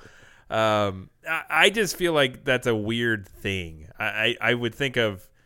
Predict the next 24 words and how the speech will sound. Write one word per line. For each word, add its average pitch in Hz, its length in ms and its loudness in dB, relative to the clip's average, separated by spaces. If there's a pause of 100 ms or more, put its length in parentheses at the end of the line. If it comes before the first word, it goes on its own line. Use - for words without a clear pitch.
(600)
it's 127 240 -12
fine 180 160 2
if 127 80 0
you 123 40 -2
wanna 117 140 -2
rename 101 480 0
it, 190 180 -6
but 110 80 0
I, 110 220 2
I - 20 2
don't 117 200 -4
see 127 200 -6
the 107 120 -2
point 120 600 -6
in 101 140 -8
renaming 104 460 -6
something 95 460 -8
after 92 600 -8 (840)
a, 113 160 -4
an, 98 220 -6 (100)
a, 101 160 -4
an 101 140 -6
existing 101 540 -6
restaurant 85 580 -10